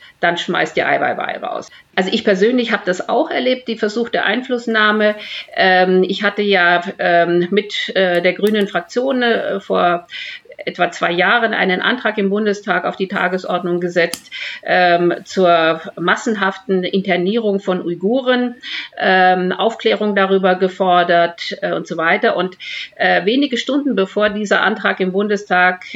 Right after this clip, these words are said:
äh, debattiert werden sollte, erhielt ich einen Anruf aus der chinesischen Botschaft in Berlin, die mich aufgefordert haben, diesen Antrag von der Tagesordnung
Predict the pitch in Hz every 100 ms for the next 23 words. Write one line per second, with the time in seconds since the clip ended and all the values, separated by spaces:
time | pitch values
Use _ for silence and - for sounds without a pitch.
0 | - 175 170 170 170 156 - 294 285 220
1 | 208 196 190 196 190 180 175 220 226 196
2 | - 185 180 180 180 202 196 190 - 185
3 | 202 180 185 180 - 165 160 294 202 165
4 | 165 160 156 156 165 226 - - - 196
5 | 190 185 190 - 208 208 202 208 190 196
6 | 190 190 - 269 285 233 190 165 156 175
7 | 151 156 - 156 160 170 160